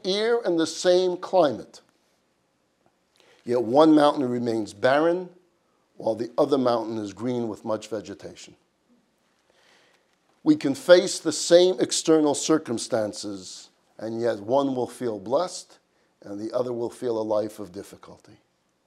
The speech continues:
Says Moses, "Follow the pathway, follow the Torah, follow the mitzvot, and you're going to find yourself with green pastures. Drop it all, and drop your connection, you're going to find yourself with struggles."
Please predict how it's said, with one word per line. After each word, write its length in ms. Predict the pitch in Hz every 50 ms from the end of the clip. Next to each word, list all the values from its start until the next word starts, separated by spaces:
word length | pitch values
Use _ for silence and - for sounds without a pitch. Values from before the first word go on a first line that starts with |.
| _ _ _ _ _ _ _ _ _ _ _ _ _ _
Says 340 | - - 120 110 107 98 120
Moses, 600 | 131 135 127 123 107 95 95 87 - - - - _ _ _ _ - -
"Follow 640 | - - - - - 127 131 143 160 170 180 175 175
the 120 | 160 165
pathway, 680 | 147 120 - 147 143 143 143 139 - - 90 90 - - -
follow 580 | _ - - - - 127 131 156 170 185 185
the 140 | 180 170 170
Torah, 420 | 170 - 139 120 113 104 101 92 87
follow 420 | - - - 147 170 190 196 202
the 160 | 180 185 180
mitzvot, 600 | 180 170 160 165 - 127 131 131 131 131 131 - - - _ _ _
and 140 | - 113 117
you're 80 | 117 117
going 260 | 110 120 117 120 117
to 120 | 117 120
find 400 | 104 - - 139 139 143 143 139
yourself 520 | 131 131 120 - - 123 113 113 107 - -
with 180 | 110 104 -
green 280 | - 107 120 117 110 101
pastures. 800 | - 104 95 87 87 - - - - 80 76 - - - - _ _ _ _ _ _ _ _ _ _ _ _ _ _ 110
Drop 460 | 101 98 110 135 160 196 214 214 185
it 100 | 156 120
all, 420 | 104 92 90 90 - - - _ _ _ _ _ _ -
and 160 | 110 113 107
drop 400 | - - 127 170 190 220 233 226
your 120 | 185 156 123
connection, 680 | - 139 131 120 113 110 - - - 113 104 104 101 101 _ _ _ _ _ _ _ _ _ _ _ _ _ _ _ -
you're 100 | 101 101
going 220 | 101 104 104 104
to 120 | 101 - 107
find 260 | - - 117 113 117
yourself 400 | 113 107 - - 104 98 - -
with 100 | 101 -
struggles." 600 | - - - 87 - - 85 85 85 - - -